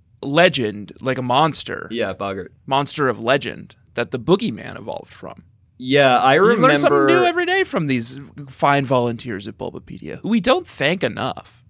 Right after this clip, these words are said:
Speaker 2: There was a, some children's book was, I think it was just The Boggart, that I loved
Speaker 1: Gruffalo?
Speaker 2: growing up.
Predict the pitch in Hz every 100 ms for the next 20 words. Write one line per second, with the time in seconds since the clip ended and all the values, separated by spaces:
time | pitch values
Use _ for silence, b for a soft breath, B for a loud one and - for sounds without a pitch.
0 | _ - 139 165 202 185 - 131 123 120
1 | 117 117 - _ _ _ _ - - -
2 | 180 185 190 185 - - - 170 151 135
3 | 131 123 107 113 107 104 104 113 110 107
4 | 107 - 123 185 214 165 131 120 110 120
5 | 113 101 104 95 - - _ _ _ _
6 | _ _ _ _ 135 123 131 120 117 127
7 | 135 123 196 - 110 95 90 80 -